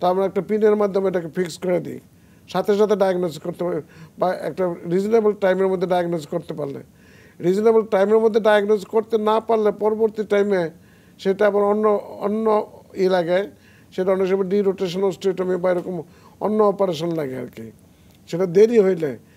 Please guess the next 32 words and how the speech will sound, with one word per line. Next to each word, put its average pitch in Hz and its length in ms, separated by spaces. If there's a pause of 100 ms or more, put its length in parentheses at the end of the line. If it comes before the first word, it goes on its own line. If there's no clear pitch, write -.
(260)
এবং 175 180
যখন 202 300
এক 220 180 (120)
পায়ে 233 240
হয়, 196 460 (460)
তখন 196 220
দরকার 214 300
হলে 208 80
অপর 208 400
পায়ে 226 260
যদি 214 200
এরকম 208 300
থাকে, 185 500 (340)
সেটা 185 220
চেক 196 300
করতে 185 280
হয়। 139 220 (420)
যদি 185 120
অপর 208 280
পায়ে 220 180
থাকে, 196 260
আগে 202 240
থেকে 190 260
সেটা 190 200
প্রিভেন্টিভ, 180 580 (520)
ওই, 160 380 (400)
এ, 175 80
এ, 170 580
প্রিভেনশন 190 460
হিসাবে 185 380
স্ক্রু, 185 360 (220)
মানে, 165 280